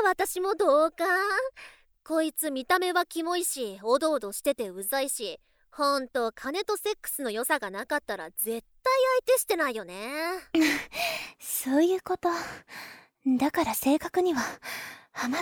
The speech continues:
Speaker 2: たのはお金とセックスだけということね。それより、本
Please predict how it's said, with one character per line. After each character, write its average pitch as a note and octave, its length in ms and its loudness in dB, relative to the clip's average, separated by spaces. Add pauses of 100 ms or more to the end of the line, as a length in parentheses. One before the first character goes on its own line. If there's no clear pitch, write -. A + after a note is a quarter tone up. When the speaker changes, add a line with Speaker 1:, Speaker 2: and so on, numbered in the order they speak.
Speaker 2:
た G4+ 100 4
の E4+ 140 6
は G#3+ 160 2
お - 20 0
金 E4 300 0
と F4 100 4
セ - 180 4
ッ - 40 6
ク - 100 -6
ス B3+ 140 0
だ C4 160 -2
け F#4+ 160 8
と D4 140 2
い A#3 140 0
う B3+ 60 -2
こ C#4+ 140 -6
と D4+ 120 -4
ね。 B3+ 260 -6 (2000)
そ - 480 -4
れ A#3+ 100 2
よ C#4+ 120 0
り、 C4+ 100 0 (2500)
本 A3+ 200 2